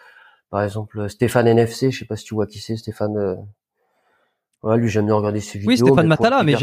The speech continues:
Speaker 2: j'ai, j'ai, Stéphane
Speaker 1: Ouais.
Speaker 2: Matala, j'a-, j'avais fait un épisode, euh, il y a, il y a, qui remonte un petit peu, euh, enfin,
Speaker 1: Ouais, je l'ai
Speaker 2: pas
Speaker 1: pas
Speaker 2: tant
Speaker 1: vu
Speaker 2: que ça
Speaker 1: du
Speaker 2: non
Speaker 1: tout,
Speaker 2: plus.
Speaker 1: celui-là.
Speaker 2: J'ai fait un épisode de podcast avec lui, euh, très
Speaker 1: J'aime
Speaker 2: intéressant
Speaker 1: bien regarder
Speaker 2: sur le,
Speaker 1: ce
Speaker 2: le
Speaker 1: qu'il fait.
Speaker 2: côté
Speaker 1: Il parle
Speaker 2: bodybuilding
Speaker 1: bien, il
Speaker 2: et
Speaker 1: s'exprime
Speaker 2: homme.
Speaker 1: bien.
Speaker 2: Ouais.
Speaker 1: Ouais,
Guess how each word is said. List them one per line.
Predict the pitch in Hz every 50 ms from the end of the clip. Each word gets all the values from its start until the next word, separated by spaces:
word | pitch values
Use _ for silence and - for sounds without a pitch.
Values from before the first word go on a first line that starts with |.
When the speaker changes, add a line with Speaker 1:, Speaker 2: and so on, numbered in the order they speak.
| 156
Speaker 2:
j'ai, | 147 139 127 147 -
j'ai, | -
Stéphane | 123 - 147 - -
Speaker 1:
Ouais. | 135 -
Speaker 2:
Matala, | - 240 214
j'a-, | 139 135 127
j'avais | 120 131 127
fait | - -
un | 135 127
épisode, | 131 127 - 131 123 147 139 123
euh, | 113 110
il | 107
y |
a, | 110 107 107 107 107 107
il | 107 107
y | 107
a, | 104 104 104 104 104 101 101 104
qui | - - 127
remonte | 117 135 151 160 -
un | 160
petit | 139 - 143
peu, | 131 - 190 247 254 - - - - - _ _ _
euh, | 107 110
enfin, | 104 - 123
Speaker 1:
Ouais, | 123
je | 127 117
l'ai | 117 107
Speaker 2:
pas | 139
Speaker 1:
pas | 120
Speaker 2:
tant | 123 143
Speaker 1:
vu | 131
Speaker 2:
que | 117
ça | 160
Speaker 1:
du | 147
Speaker 2:
non | 147 143
Speaker 1:
tout, | -
Speaker 2:
plus. | 196 240
Speaker 1:
celui-là. | 117 104 101 101 - - - - - - - -
Speaker 2:
J'ai | - - 123
fait | - 123
un | 120
épisode | 120 139 180
de | 175 156
podcast | 131 135 - - 160 151 -
avec | 139 123 120 117 -
lui, | - 180 202 208
euh, | 165 127 120 120 117
très | 113 - - 180
Speaker 1:
J'aime | 165 175
Speaker 2:
intéressant | 160 - 165 147 120 117
Speaker 1:
bien | 123 139
regarder | 139 135 135 139 123 123 123
Speaker 2:
sur |
le, | 123
Speaker 1:
ce | 123
Speaker 2:
le | 120
Speaker 1:
qu'il | 120 113
fait. | - - 127 131 147 180 - - - - -
Speaker 2:
côté | - 123 - -
Speaker 1:
Il | 127 127 131 123 123 123
parle | 117 117 110
Speaker 2:
bodybuilding | 113 135 143
Speaker 1:
bien, | 139 127 139
il | 139 -
Speaker 2:
et | 120
Speaker 1:
s'exprime | 117 - - 127 127 131 123
Speaker 2:
homme. | 110
Speaker 1:
bien. | 107 104 113 117 123 127 131 131 120 107 101 107 - 107 101
Speaker 2:
Ouais. | 113 113 110
Speaker 1:
Ouais, | 104